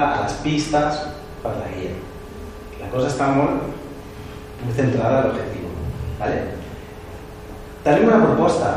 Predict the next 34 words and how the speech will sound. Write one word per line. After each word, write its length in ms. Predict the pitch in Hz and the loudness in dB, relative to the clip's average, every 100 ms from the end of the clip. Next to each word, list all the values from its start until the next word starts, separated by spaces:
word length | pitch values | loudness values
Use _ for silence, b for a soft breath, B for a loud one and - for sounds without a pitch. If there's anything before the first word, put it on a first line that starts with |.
| - | -2
és 80 | 113 | -2
a 20 | |
dir, 80 | 110 | -2
si 120 | 117 | 0
a 100 | 113 | 2
algú 180 | 120 214 | 2 2
li 120 | 220 | 2
interessa 420 | 220 170 - 156 120 | 4 4 4 2 4
molt 220 | 120 120 | 4 4
un 60 | 120 | 4
dels 200 | 120 107 | 4 4
mòduls 400 | 120 120 107 107 | 4 4 2 2
i 60 | 107 | 2
és 100 | 107 - 113 | 2 -2 0
molt 140 | 123 | 2
especialista 600 | 120 - 117 117 117 113 | 2 0 0 0 0 0
en 100 | 117 | 0
algo, 240 | - - - - - - - - - | 2 2 0 -2 -8 -10 -12 -14 -6
que 140 | 123 117 | -2 2
nos 140 | 120 | 4
lo 120 | 110 135 | 6 6
diga. 240 | 143 127 - - - - - | 6 6 2 -4 -8 -10 -10
Si 140 | - 131 | -6 0
quiere 220 | 147 175 | 2 4
liderar 360 | 165 131 127 120 120 - - - - - - | 4 6 6 6 4 0 -6 -10 -12 -14 -10
aquell 240 | 117 120 120 | -6 -2 0
document, 560 | 120 120 110 107 107 - | 2 2 0 0 -2 -4
que 80 | |
ho 60 | 107 - | -6 -2
faci, 320 | 113 110 104 107 | 0 0 -4 -4
no 80 | 110 | -2
hi 60 | |
ha 20 | 113 | 0
problema. 460 | 113 107 104 101 | 0 -2 -2 -4